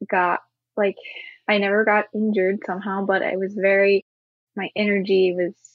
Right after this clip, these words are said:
my focus. Like, I could, I was, like, train so hard, and then I'd be like, "What,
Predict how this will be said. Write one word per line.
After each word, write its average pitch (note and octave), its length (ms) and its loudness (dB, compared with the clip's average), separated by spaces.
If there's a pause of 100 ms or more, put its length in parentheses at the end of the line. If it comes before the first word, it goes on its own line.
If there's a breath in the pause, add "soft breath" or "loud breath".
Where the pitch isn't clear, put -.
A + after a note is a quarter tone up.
(280)
my F#3 240 -4
focus. F3 360 0
Like, D#3+ 160 -2
I E3 140 0
could, F3+ 280 -2 (580)
I A3 100 6
was, A3 140 4
like, G#3 200 4 (300)
train A3 560 2
so A3+ 160 4
hard, A#3 320 6
and A3 160 4
then G#3+ 80 4
I'd G#3 180 4
be G#3 120 4
like, G3 200 4
"What, G3 340 4